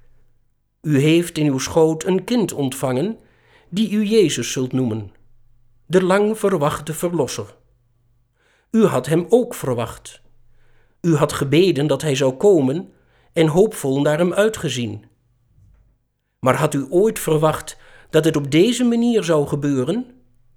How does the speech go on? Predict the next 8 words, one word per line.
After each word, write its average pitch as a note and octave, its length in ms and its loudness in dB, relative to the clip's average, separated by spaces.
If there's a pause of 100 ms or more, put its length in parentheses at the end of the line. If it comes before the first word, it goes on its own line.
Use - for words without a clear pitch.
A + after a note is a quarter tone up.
(920)
Help A3+ 260 2
ons G#3 220 2
te G3 120 -2
groeien D#3+ 520 -2
in C#3+ 200 0
geloof D#3+ 400 2
en G#3+ 180 0
vertrouwen C#3 680 -6